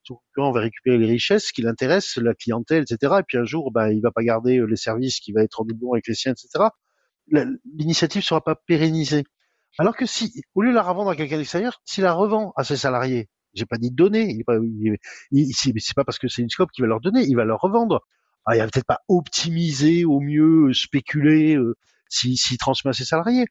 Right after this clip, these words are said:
Mais en fait, quand un financier rachète une boîte, qu'est-ce qu'il fait ? Si la boîte, elle vaut, euh,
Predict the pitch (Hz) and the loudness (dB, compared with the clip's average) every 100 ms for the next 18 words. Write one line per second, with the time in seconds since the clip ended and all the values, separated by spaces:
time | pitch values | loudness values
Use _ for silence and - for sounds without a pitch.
0 | _ _ _ - 147 - 180 - - _ | _ _ _ -2 0 2 0 -2 -16 _
1 | _ 185 185 - 165 143 175 143 143 - | _ 0 0 2 0 0 0 0 -2 -6
2 | 131 135 131 143 - 139 - 139 127 - | -2 0 0 -4 -6 -6 0 0 0 -2
3 | 175 165 175 160 120 131 147 135 117 110 | 0 2 2 2 0 2 4 4 4 2